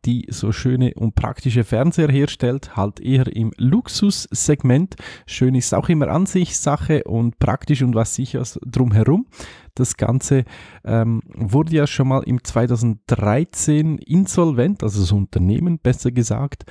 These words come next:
und es wurde da ein bisschen zu, zurecht saniert, doch das hat anscheinend nicht so ganz geholfen,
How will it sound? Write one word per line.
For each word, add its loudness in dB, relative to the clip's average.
und 2
es 0
wurde 2
da 0
ein -4
bisschen 0
zu, -2
zurecht -2
saniert, 0
doch 0
das -2
hat -2
anscheinend -2
nicht 2
so 2
ganz -2
geholfen, 0